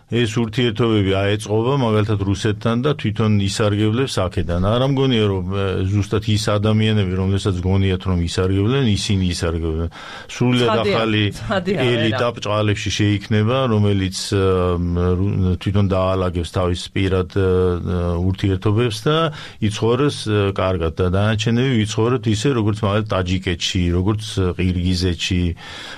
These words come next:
Speaker 1: როგორც, ა, მაგალითად, მოლდოვაში იყო ცოტა ხნის წინ, ხო? აი, ესეთი ურთიერთობები, ე, არის მოსალოდნელი.
Speaker 2: ა, მსმენელს, რომელიც ამ, ასევე ითხოვს,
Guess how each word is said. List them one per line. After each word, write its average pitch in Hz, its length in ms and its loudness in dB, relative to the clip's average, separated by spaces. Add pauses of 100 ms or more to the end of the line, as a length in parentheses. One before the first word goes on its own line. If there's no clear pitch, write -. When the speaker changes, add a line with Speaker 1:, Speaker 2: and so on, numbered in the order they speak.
Speaker 1:
როგორც, 104 420 0 (140)
ა, 98 160 0 (220)
მაგალითად, 90 480 0
მოლდოვაში 90 760 0
იყო 92 300 0
ცოტა 98 280 -2
ხნის 82 280 -2
წინ, 82 200 -2
ხო? 117 200 -2 (460)
აი, 101 260 2
ესეთი 110 400 -2
ურთიერთობები, 104 840 0 (200)
ე, 104 140 -2 (680)
არის 101 280 2
მოსალოდნელი. 85 680 0 (100)
Speaker 2:
ა, 190 140 0 (120)
მსმენელს, 196 720 0 (280)
რომელიც 196 440 0
ამ, 165 220 0 (140)
ასევე 151 500 0 (120)
ითხოვს, 135 440 -4